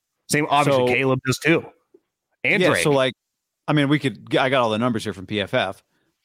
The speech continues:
Speaker 2: Um, twenty-one percent of Penix's attempts, one out of every five attempts, is over twenty yards.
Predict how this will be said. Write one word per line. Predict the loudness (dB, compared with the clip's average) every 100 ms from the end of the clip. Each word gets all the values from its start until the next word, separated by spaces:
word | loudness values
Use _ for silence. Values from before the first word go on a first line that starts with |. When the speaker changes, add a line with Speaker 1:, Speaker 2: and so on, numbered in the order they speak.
| -4
Speaker 2:
Um, | -2 -2 -6 -12 -20 _ _ -16 -12 -10 -8
twenty-one | -6 -2 0 0 0 0 0
percent | -4 -4 -4 -4
of | -4
Penix's | -8 -8 -8 -14
attempts, | -14 -12 -12 -10
one | -4 -2
out | -2
of | -4
every | -6 -6
five | -4 -2 -2
attempts, | -6 -10 -10 -12 -20 _ _
is | -6
over | -4 -4 -6
twenty | -10 -12 -14
yards. | -14 -16 -18 -20